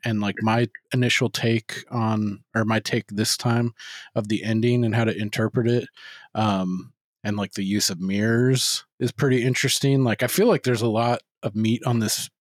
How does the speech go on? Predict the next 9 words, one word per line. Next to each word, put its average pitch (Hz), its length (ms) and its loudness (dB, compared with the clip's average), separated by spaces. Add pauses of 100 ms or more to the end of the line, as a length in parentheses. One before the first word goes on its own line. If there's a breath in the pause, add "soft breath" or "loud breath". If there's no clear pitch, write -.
(140)
uh, 98 320 -2 (140)
movie 104 400 0
to - 140 -4
where 101 100 -2
you 101 120 -4
can, 95 340 -6 (760)
like, 113 160 -4
the 113 60 -2
rewatchability, 110 1040 2